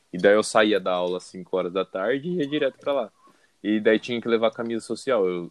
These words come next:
eu usava um uniforme que era camisa social branca, né. E daí eu, tipo, o cara já tinha o meu gerente lá, os cara, era um restaurante paquistanês, né, de comida indiana, pau.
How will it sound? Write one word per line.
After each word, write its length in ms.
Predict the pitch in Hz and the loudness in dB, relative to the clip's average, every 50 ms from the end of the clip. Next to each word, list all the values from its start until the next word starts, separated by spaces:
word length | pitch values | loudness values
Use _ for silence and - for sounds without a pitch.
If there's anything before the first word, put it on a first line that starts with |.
| _ | _
eu 560 | - 87 90 90 92 92 92 92 95 92 92 92 | -6 -6 -4 -2 -2 -4 -4 -4 -4 -6 -8 -8
usava 280 | 90 87 92 92 92 92 95 | -10 -6 -4 -4 -4 -4 -8
um 100 | 95 98 | -12 -12
uniforme 380 | 98 104 - - - 95 95 | -14 -16 -14 -12 -12 -12 -12
que 120 | 95 - - | -8 -6 -6
era 100 | 104 - | -6 -6
camisa 200 | - 104 104 104 101 | -8 -12 -14 -16 -18
social 260 | - - 104 107 113 | -6 -2 0 0 0
branca, 460 | 113 107 92 92 98 98 - - 87 | 0 0 -2 -2 -2 -6 -8 -10 -12
né. 140 | 85 85 85 82 - - - - _ _ - - - - - - - - - _ _ _ - | -12 -12 -14 -16 -18 -20 -20 -20 _ _ -20 -20 -20 -20 -20 -20 -20 -20 -20 _ _ _ -8
E 80 | 92 | 0
daí 320 | 90 101 104 110 117 127 143 | 4 6 6 8 8 8 6
eu, 120 | 156 147 - - 131 - _ _ _ _ - | 6 4 2 -4 -20 -20 _ _ _ _ -14
tipo, 220 | - 120 - 131 | -10 -2 2 2
o 160 | 123 117 104 | 2 2 2
cara 320 | - - 120 113 117 117 117 | 0 2 2 4 4 4 2
já 100 | 117 117 | 0 -4
tinha 240 | - _ - 120 113 | -6 _ -8 -8 -6
o 200 | 110 107 104 98 | -4 -4 -4 -4
meu 220 | 98 101 98 98 | -2 0 0 0
gerente 420 | 92 98 98 95 95 92 87 - 95 | 0 0 0 0 0 -2 -6 -4 -2
lá, 100 | 92 87 85 82 82 _ _ _ _ | 0 0 0 -2 -6 _ _ _ _
os 100 | - - | -18 -6
cara, 240 | - - 90 90 82 | -2 0 2 2 2
era 180 | 85 95 107 | 0 -2 -2
um 100 | 110 110 110 | -4 -6 -8
restaurante 380 | 113 - - 110 110 113 - | -8 -4 -2 -2 -2 -4 -4
paquistanês, 840 | - - 110 - - - - - 110 90 87 87 98 107 104 87 - | -6 -6 -6 -6 -8 -4 -2 0 0 0 -2 -6 -4 -4 -4 -4 -6
né, 120 | 90 90 92 | -8 -12 -12
de 120 | 87 - | -12 -12
comida 280 | _ 87 85 82 82 85 | _ -8 -8 -6 -6 -8
indiana, 460 | 85 82 80 82 82 87 98 92 85 _ | -10 -10 -8 -6 -6 -6 -6 -8 -10 _
pau. 220 | - 85 90 90 | -2 -2 -2 -2